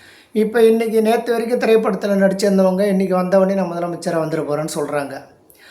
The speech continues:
அந்த வரிசையில பாக்கியராஜும் வந்தாரு, டி ராஜேந்திரன் வந்தாரு, அஹ், இப்போ விஜய் வந்திருக்காரு, விஜயகாந்த் வந்தாரு.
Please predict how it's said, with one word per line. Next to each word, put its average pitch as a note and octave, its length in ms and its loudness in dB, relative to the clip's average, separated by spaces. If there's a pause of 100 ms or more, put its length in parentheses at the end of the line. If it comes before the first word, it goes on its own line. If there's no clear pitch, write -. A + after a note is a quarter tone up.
(160)
அந்த G#3 260 2
வரிசையில G#3 380 2
பாக்கியராஜும் F#3+ 720 0
வந்தாரு, F#3 640 -2
டி F#3 160 0
ராஜேந்திரன் F#3+ 540 2
வந்தாரு, F3 520 -4 (440)
அஹ், E3 400 0
இப்போ E3 280 0
விஜய் E3+ 340 2
வந்திருக்காரு, E3 720 -2 (680)
விஜயகாந்த் G3 560 2
வந்தாரு. D#3+ 640 -4